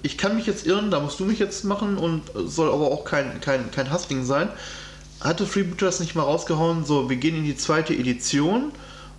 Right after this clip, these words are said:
und entschlacken das Ganze mal, damit wirklich mal alles zusammen ist.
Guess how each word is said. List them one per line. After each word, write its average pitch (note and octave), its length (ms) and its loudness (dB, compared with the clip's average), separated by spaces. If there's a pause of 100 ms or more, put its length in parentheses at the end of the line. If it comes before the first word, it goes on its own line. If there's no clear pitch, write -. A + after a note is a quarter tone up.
und E3 380 2
entschlacken D3+ 600 0
das G3 160 -2
Ganze G3 280 0
mal, F#3 200 2
damit D3 360 0
wirklich F3+ 280 -2
mal - 220 -2
alles F#3+ 420 0
zusammen A#2+ 580 0
ist. - 380 -10